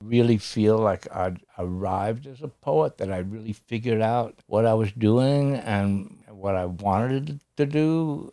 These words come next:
Um, I was really young, and I don't disavow everything I published or wrote back then, but I didn't really, I mean, to me, a poet is a person who's,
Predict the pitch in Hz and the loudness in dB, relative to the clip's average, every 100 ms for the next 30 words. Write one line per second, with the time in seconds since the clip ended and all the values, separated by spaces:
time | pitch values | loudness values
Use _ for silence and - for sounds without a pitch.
0 | - 101 101 104 107 113 113 120 143 156 | -8 -4 -2 0 0 2 2 2 4 4
1 | 127 135 101 110 127 - 135 110 113 120 | 6 6 4 0 -4 -6 0 2 2 2
2 | 123 131 139 - _ 113 123 127 98 107 | 0 0 -2 -6 _ -6 -2 -2 0 0
3 | 107 101 - 101 107 98 98 - 104 101 | 2 2 0 -4 -4 -6 -10 -12 -10 -8
4 | 98 90 87 _ _ - 95 110 90 - | -8 -10 -14 _ _ -8 -6 -6 -6 -8
5 | 87 98 120 - 104 90 101 98 98 98 | -4 0 0 0 -2 -2 0 2 4 4
6 | 101 104 117 123 160 160 120 110 104 113 | 4 4 0 0 0 -2 -6 -14 0 4
7 | 107 107 104 101 - 117 113 135 135 151 | 6 6 4 0 -4 0 2 2 2 6
8 | 131 - - 110 107 104 98 95 - 104 | 4 2 0 4 4 2 -6 -10 -6 -6
9 | 98 104 95 90 104 98 95 95 90 | -4 -2 -2 -2 -2 0 0 -2 -4